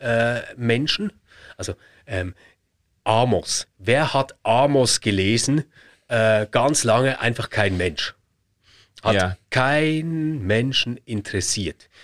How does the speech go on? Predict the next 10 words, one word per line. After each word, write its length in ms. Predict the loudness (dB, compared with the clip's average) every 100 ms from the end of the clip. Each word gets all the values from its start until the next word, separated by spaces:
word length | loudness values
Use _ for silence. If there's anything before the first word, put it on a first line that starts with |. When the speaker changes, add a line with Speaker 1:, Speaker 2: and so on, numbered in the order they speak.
| -20 -18 0
Speaker 1:
Bis 560 | 2 2 2 0 0 -2 0
Speaker 2:
Die 80 |
Speaker 1:
Schwerter 120 | 2 4
zu 40 | 4
Speaker 2:
Befreiungstheologie. 640 | 4 4 2 2 4 4
Speaker 1:
Pflugscharen 640 | 4 2 0 -2 -2 -6 -16 _ _ _ _
kam, 300 | -4 -2 -4
oder? 140 | 0 2
Speaker 2:
Ja. 240 | 2 0 -10 -12 -10 -10 -2
Speaker 1:
Und, 220 | 0 0